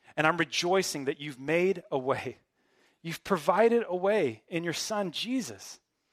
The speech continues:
You've committed to cleanse us from all unrighteousness, to give us a new spirit and a new heart. I want a new spirit and a new heart. These idols that I think are gonna satisfy me, that are gonna fulfill my life, just leave us dead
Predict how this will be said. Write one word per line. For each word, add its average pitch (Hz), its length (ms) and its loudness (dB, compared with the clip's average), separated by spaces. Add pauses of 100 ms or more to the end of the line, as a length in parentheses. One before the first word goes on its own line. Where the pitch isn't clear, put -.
(200)
You've 190 160 -10
committed 196 460 0
to 185 60 -4
cleanse 202 440 -2
us 220 200 2
from 165 180 -6 (160)
all 190 320 0
unrighteousness, 123 880 -10 (540)
to 185 100 -4
give 190 100 2
us 185 140 0
a 175 60 -4
new 196 240 -4
spirit 190 400 -2
and 147 100 -6
a 151 40 -4
new 190 180 -4
heart. 175 260 2 (260)
I 233 220 8 (220)
want 254 420 6
a 226 60 -2
new 220 160 0
spirit 220 440 2
and 185 120 -4
a 185 40 0
new 190 160 0
heart. 151 320 4 (1080)
These 208 180 0 (120)
idols 247 380 8
that 233 100 8
I 202 60 8
think 226 280 0
are 220 60 6
gonna 202 180 4
satisfy 202 720 4
me, 202 300 -4 (260)
that 196 140 6
are - 20 6
gonna 190 180 4
fulfill 196 520 0
my 208 100 6
life, 185 380 4 (200)
just - 220 -2
leave 233 240 2
us 202 180 6 (140)
dead 240 420 6